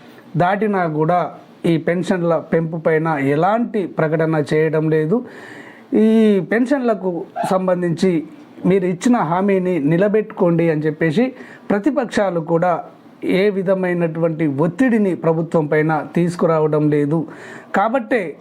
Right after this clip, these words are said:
మన పెన్షన్లను మనమే సాధించుకుందాము అని చెప్పేసి ప్రభుత్వం పైన ఇక్కడ పోరాటాన్ని ఆయన ప్రారంభించడం అనేది జరిగింది. ఆగస్టు పదమూడవ తారీఖున జరిగేటువంటి హైదరాబాద్,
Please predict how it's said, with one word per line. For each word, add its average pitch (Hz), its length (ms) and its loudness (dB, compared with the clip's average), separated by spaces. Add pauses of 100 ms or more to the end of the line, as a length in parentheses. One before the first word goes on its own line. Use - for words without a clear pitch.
మన 175 180 2
పెన్షన్లను 190 680 0 (160)
మనమే 214 360 0
సాధించుకుందాము 160 1080 0 (760)
అని 208 160 2 (100)
చెప్పేసి 196 420 2 (260)
ప్రభుత్వం 175 480 0
పైన 165 500 0 (580)
ఇక్కడ 165 120 2 (120)
పోరాటాన్ని 185 600 0 (300)
ఆయన 160 220 0 (1400)
ప్రారంభించడం 175 680 0
అనేది 151 260 0 (120)
జరిగింది. 131 360 -6 (920)
ఆగస్టు 269 460 0 (200)
పదమూడవ 175 420 2
తారీఖున 160 460 0 (240)
జరిగేటువంటి 156 840 0 (560)
హైదరాబాద్, 185 600 0